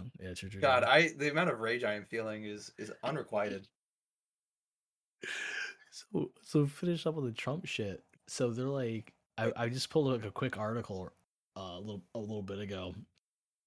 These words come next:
Speaker 1: where they're talking about, like, how many judges he was able to appoint in his first term. They compared it to two-term presidents and their appointees. Like, "You didn't do as much as two-term presidents." Like, well, one,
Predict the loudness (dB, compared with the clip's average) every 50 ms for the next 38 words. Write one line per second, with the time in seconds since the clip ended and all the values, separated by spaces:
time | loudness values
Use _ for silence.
0 | _ -4 -4 -2 -2 0 0 0 2 2 0 0 -2 -2 -2 0 0 -2 -2 -4
1 | -4 -4 -4 -4 -2 0 0 0 0 -2 -4 -6 0 0 2 0 2 0 -2 -2
2 | 0 -2 -2 -2 -4 -6 -6 -6 -8 -4 -2 -2 -2 -2 -4 -10 -14 -20 _ _
3 | _ _ -6 -4 -2 -2 -2 -2 0 -2 0 -2 -4 -4 -2 -2 0 0 -2 -2
4 | -4 -4 -4 -4 -4 -4 -6 -6 -4 -2 0 0 2 0 0 -2 -4 -8 -16 -20
5 | _ _ _ -12 -2 -2 -2 -2 -2 -6 -8 -2 2 2 2 2 0 0 0 0
6 | 0 2 0 -2 -2 -4 -4 -6 -10 _ _ _ _ _ _ -12 -2 0 0 2
7 | 2 0 -2 -2 -2 -4 -4 -6 -6 -6 -4 -4 -4 -4 -6 -8 -8 -10 -10 -10
8 | -8 -8 -8 -8 -8 -6 -4 -4 -4 -2 0 0 0 -2 0 2 2 2 2 2
9 | 0 -2 -2 -2 -2 -4 -6 -6 -6 -6 -4 -2 -2 -2 -2 -4 -6 -4 -4 -4
10 | -4 -4 -4 -4 -4 -4 -4 -4 -6 -6 -6 -8 -8 -8 -6 -4 -2 -2 -2 -2
11 | -2 -4 -6 -8